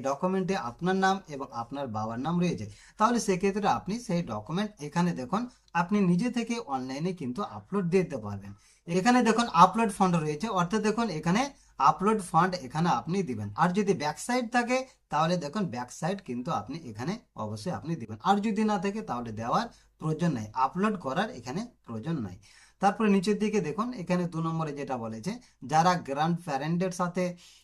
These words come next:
আহ, রিলেশন দেখেছেন, তাদের ক্ষেত্রে এই দ্বিতীয় অপশনটি এখানে প্রযোজ্য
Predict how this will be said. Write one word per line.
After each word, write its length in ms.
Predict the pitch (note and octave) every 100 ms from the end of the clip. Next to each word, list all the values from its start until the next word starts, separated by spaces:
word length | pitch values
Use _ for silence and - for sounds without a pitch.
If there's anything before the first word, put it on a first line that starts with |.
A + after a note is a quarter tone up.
| -
আহ, 160 | C3 B2
রিলেশন 300 | C#3+ G3+ A#3+ A3+
দেখেছেন, 320 | A3 G#3+ A3 A3+ -
তাদের 240 | A#2 B2+ D#3+
ক্ষেত্রে 240 | D#3 G#3+ C#4 _ _ C#3+
এই 60 | C#3+
দ্বিতীয় 260 | D3+ F3+ G#3 -
অপশনটি 340 | - C3 C3+ F3+
এখানে 180 | G#3+ A3
প্রযোজ্য 320 | A3 F3 C3